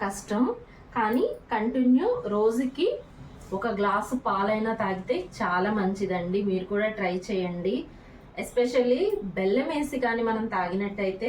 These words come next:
బెల్లంలో ఉన్న ఐరన్ కంటెంట్, కాల్షియం ఇదంతా కూడా మనకి కొంచెం పెయిన్స్ అన్నవి స్టార్ట్ అవుతూ ఉంటాయి కాబట్టి చాలా హెల్ప్ అవుతది. ఈ రోజు నుంచి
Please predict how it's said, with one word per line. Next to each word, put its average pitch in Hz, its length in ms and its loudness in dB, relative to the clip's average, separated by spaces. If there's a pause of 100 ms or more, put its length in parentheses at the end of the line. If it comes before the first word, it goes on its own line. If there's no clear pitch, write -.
(160)
బెల్లంలో 208 440 2 (100)
ఉన్న 214 120 0 (200)
ఐరన్ 190 280 0 (680)
కంటెంట్, 196 440 0 (160)
కాల్షియం 196 540 2 (100)
ఇదంతా 180 380 -2 (100)
కూడా 208 200 0 (240)
మనకి 196 340 -2 (500)
కొంచెం 226 320 0 (140)
పెయిన్స్ 226 480 2
అన్నవి 220 380 0
స్టార్ట్ 185 380 0
అవుతూ 202 220 0 (120)
ఉంటాయి 190 340 -2
కాబట్టి 185 420 -2 (240)
చాలా 208 300 2
హెల్ప్ 190 320 0
అవుతది. 185 440 -2 (840)
ఈ 202 100 0
రోజు 196 280 2
నుంచి 247 240 6